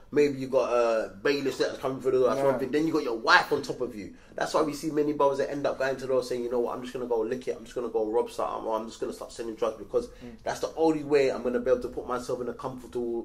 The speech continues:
Speaker 1: position, because
Speaker 2: Yeah.
Speaker 1: at the time now, I haven't got maybe the qualification or the means to get a job." 'Cause we know, Akhi, to be honest with you, many brothers do try to get jobs. Look what they're doing in the commu-, in the society that we live in now.
Speaker 2: No.
Speaker 1: They're giving people jobs,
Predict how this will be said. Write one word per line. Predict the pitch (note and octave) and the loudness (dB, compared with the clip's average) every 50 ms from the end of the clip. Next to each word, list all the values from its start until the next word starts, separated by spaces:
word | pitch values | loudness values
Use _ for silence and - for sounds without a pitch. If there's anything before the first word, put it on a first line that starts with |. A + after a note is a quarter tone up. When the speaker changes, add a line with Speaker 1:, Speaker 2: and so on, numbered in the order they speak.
| - - | -8 -10
Speaker 1:
position, | B2+ A#2+ B2+ C#3+ C#3+ - D3+ B2+ | -10 -8 -6 -6 -4 -2 -2 -2
because | A#2+ A#2+ A#2+ B2+ A#2 | -2 -2 0 0 0
Speaker 2:
Yeah. | A#2 | 0
Speaker 1:
at | G#2+ | -2
the | A2+ | -4
time | A2 - D3 C3+ C#3 C3 B2+ | -6 -4 -4 -4 -4 -2 0
now, | C3 B2 A#2 - - - - - | 0 0 0 0 -4 -10 -18 -8
I | - - A#2+ | -4 -2 -2
haven't | C#3 C#3 C#3 C3 A#2 | -2 -2 -2 -2 0
got | B2 B2+ - - | 0 0 0 0
maybe | B2+ B2+ B2+ B2 B2 | -2 -4 -2 -2 -4
the | A#2 G#2+ | -4 -4
qualification | - - C#3 B2+ A#2+ A#2+ - - C#3 B2+ B2+ C3 | -2 0 0 0 0 -2 -4 -6 -6 -6 -4 -4
or | A#2 A#2 | -4 -4
the | A#2 A2 | -4 -4
means | G#2+ A2+ D3 D#3+ D#3 C#3+ C3+ B2+ B2+ B2+ - - - | -4 -2 0 0 0 0 -2 -6 -8 -10 -16 -16 -14
to | - B2 | -6 -2
get | C#3 C3 G2 | -2 0 0
a | A#2 | 0
job." | - E3 D3+ - - | 2 2 2 2 2
'Cause | C3 A#2 | -2 -4
we | C3 D#3+ F3 | -4 -4 -2
know, | E3+ F#3 E3 | 0 2 2
Akhi, | C#3+ A#2+ A#2+ - A#2 G2+ F#2+ F#2 - - - - | 2 2 0 -2 -4 -8 -8 -10 -14 -20 -20 -18
to | - C#3 | -8 -2
be | D3+ E3+ | 0 4
honest | E3 D#3+ C#3+ - - | 4 4 4 2 0
with | A#2 G#2 G#2 | -6 -8 -8
you, | G2 F#2 - - - - - - - | -10 -12 -12 -16 -20 -20 -18 -2 2
many | C#3+ E3+ F3+ | 4 6 6
brothers | E3 E3 E3 D3+ C#3+ - | 6 6 6 6 4 2
do | - D#3 | -2 -4
try | - - D3 C3+ | -4 -4 -6 -6
to | - - | -6 -4
get | C3+ B2 - - | -4 -4 -2 0
jobs. | C3+ A#2+ - A#2 | 0 0 0 0
Look | C#3 D#3+ - | -4 -4 -2
what | - - | -2 0
they're | C#3 D3 C#3+ | 0 -2 -2
doing | D3 D3 C#3+ B2+ | -2 -2 -2 -2
in | B2 | -4
the | A#2+ A#2 | -4 -6
commu-, | - - B2+ C3 B2 - | -6 -6 -6 -6 -6 -6
in | - A2+ A#2 | -6 -8 -8
the | B2 | -8
society | - - - C#3 B2 F#2 A2 | -10 -10 -6 -4 -4 -2 -2
that | A2 G2+ - | -2 -2 -4
we | G#2 G#2+ | -4 -4
live | A#2 G#2+ G#2+ | -4 -4 -4
in | G#2+ G#2+ | -4 -2
now. | G#2+ G#2+ F#2 | -2 -2 -2
Speaker 2:
No. | A#2 A#2+ B2 B2 A#2 A2+ G#2+ | -4 -6 -8 -8 -8 -6 -4
Speaker 1:
They're | B2+ B2 | -2 -2
giving | D#3 D3+ D3 C#3 | -2 -2 -2 -4
people | C3 - E3 D3+ C#3 C3 B2 B2 | -4 -4 -4 -4 -2 -4 -6 -2
jobs, | - - C#3 C3 - - - | 4 4 6 6 4 2 -6